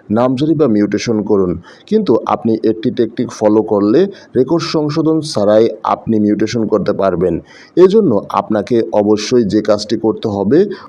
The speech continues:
আপনার জমির প্রথমেই দাগের সূচি উত্তোলন করতে হবে। কারণ আপনাকে অবশ্যই বোঝাতে হবে আপনি যে দলিলের মাধ্যমে সম্পত্তি ক্রয় করেছেন, সেই দাগের সম্পত্তি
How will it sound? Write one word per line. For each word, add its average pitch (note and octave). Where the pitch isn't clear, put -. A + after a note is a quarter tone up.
আপনার D#3+
জমির G#2+
প্রথমেই E3+
দাগের G#2
সূচি A2
উত্তোলন A2+
করতে A2
হবে। G2
কারণ E3
আপনাকে A2
অবশ্যই A#2
বোঝাতে G#2
হবে G2+
আপনি A2+
যে G2
দলিলের A2
মাধ্যমে G#2
সম্পত্তি E3+
ক্রয় A2
করেছেন, A2
সেই F3+
দাগের A2
সম্পত্তি A2